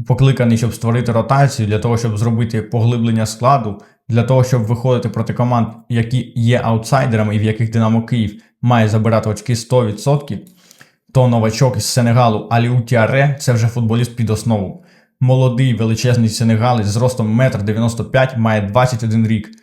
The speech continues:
і приходить, між іншим, з французької Ліги один. Аліу належав клубу Ле Гавр, а минулий сезон провів у другому за силою дивізіоні Франції у команді «Нансі».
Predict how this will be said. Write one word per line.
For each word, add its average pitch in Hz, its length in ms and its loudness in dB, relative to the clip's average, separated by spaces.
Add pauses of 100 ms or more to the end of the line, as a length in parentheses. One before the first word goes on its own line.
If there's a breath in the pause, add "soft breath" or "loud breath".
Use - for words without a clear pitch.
(160 loud breath)
і 131 100 0
приходить, 123 500 0
між 117 180 4
іншим, 113 280 0
з - 60 -12
французької 113 640 -2
Ліги 110 320 2
один. 110 540 -2 (720 soft breath)
Аліу 127 280 4
належав 131 420 0
клубу 113 320 0
Ле 113 140 2
Гавр, 98 460 -2 (240)
а 123 80 0
минулий 135 300 4
сезон 127 340 0
провів 117 340 0
у 120 100 -2
другому 110 500 0
за 113 160 2
силою 113 300 -2
дивізіоні 107 480 0
Франції 131 760 0
у 127 100 -2
команді 113 420 2
«Нансі». 110 600 -2